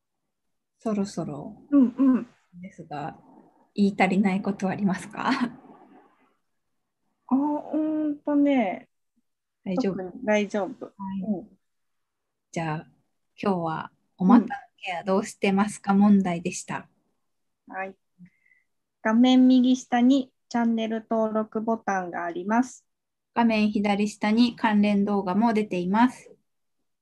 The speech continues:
Speaker 2: 概要欄にはTwitterアカウント、ご意見箱ユーアールエルも貼ってあるので、概要欄もぜひ読んでみてください。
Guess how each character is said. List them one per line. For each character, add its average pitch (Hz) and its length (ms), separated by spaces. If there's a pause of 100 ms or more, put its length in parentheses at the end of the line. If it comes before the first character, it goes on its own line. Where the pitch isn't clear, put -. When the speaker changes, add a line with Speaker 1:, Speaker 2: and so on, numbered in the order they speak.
(180)
Speaker 2:
概 262 280
要 269 220
欄 220 260
に 247 100
は 226 300
Twitter 214 540
ア 214 100
カ 214 220
ウ 180 40
ン - 40
ト、 - 280 (160)
ご 226 160
意 247 120
見 247 220
箱 240 300
ユ 240 280
ー 247 100
ア 240 40
ー 240 40
ル 240 120
エ 240 80
ル 233 120
も 202 140
貼 202 120
っ 196 160
て 226 80
あ 214 80
る 208 120
の 175 180
で、 254 260 (380)
概 220 220
要 220 160
欄 180 220
も 170 140
ぜ 233 160
ひ 254 320
読 220 160
ん 214 60
で 196 100
み 190 140
て - 140
く - 120
だ - 160
さ 233 140
い。 233 160